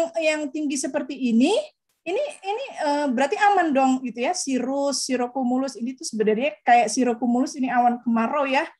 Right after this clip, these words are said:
Kalau musim kemarau banyak cirrocumulus kita lihat ya, rata. Ya sebenarnya dia tidak, tidak potensi hujan kalau awannya cirrus stratus, cirrus cirrocumulus.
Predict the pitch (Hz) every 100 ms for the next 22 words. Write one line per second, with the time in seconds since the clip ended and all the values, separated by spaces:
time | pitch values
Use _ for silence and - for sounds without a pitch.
0 | _ _ - 254 254 262 247 247 269 269
1 | 240 262 - 269 254 247 285 294 247 240
2 | 247 285 285 254 311 - _ _ 247 240
3 | 269 294 294 269 269 277 349 - 349 571
4 | 311 277 - 240 240 240 247 240 254 226
5 | 311 - 214 196 247 208 214 220 220 220
6 | 214 214 196 190 - 240 269 - 254 247
7 | - 262 254 254 - 233 220 240 240 247